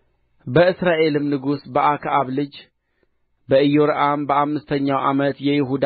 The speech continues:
ንጉሥ የኢዮሣፍጥ ልጅ ኢዮራም ነገሠ። መንገሥ በጀመረ ጊዜ የሠላሳ ሁለት ዓመት ጕልማሳ ነበረ።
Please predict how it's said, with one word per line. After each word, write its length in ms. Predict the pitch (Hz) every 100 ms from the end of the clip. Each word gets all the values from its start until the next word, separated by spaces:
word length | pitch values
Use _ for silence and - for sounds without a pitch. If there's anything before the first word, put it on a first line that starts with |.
| 131
ንጉሥ 340 | 135 127 143 143
የኢዮሣፍጥ 680 | 147 143 139 135 127 139 -
ልጅ 240 | 131 139 - _ 139
ኢዮራም 500 | 131 131 127 127 131
ነገሠ። 360 | 127 120 131 123 120 - _ _ _ _ _ _ _ _
መንገሥ 340 | 139 180 226 247
በጀመረ 480 | 165 139 135 135 135
ጊዜ 240 | 123 123 143 147
የሠላሳ 440 | 143 127 139 135 139
ሁለት 300 | 147 190 -
ዓመት 300 | 139 127 127
ጕልማሳ 480 | 117 127 123 123 113 127
ነበረ። 340 | 123 117 131